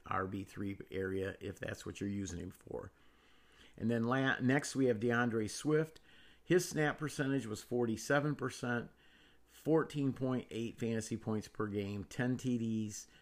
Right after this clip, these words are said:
eight hundred and seventy-eight yards, twelve touches per game, which I think is low, along with the snap percentage. So obviously those numbers need to come up in Detroit,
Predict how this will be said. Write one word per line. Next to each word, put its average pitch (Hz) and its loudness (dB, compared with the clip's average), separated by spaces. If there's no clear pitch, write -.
eight 120 0
hundred 120 0
and 107 -2
seventy-eight 110 0
yards, 98 0
twelve 135 2
touches 117 -4
per 110 0
game, 107 0
which 101 -2
I 104 0
think 107 -2
is 95 -4
low, 104 2
along 104 -2
with 95 -10
the 95 -6
snap 104 -6
percentage. 104 -4
So - -6
obviously 117 -2
those 113 -2
numbers 117 -4
need 120 -4
to 107 -8
come 110 -8
up 110 -4
in 110 -2
Detroit, 104 -4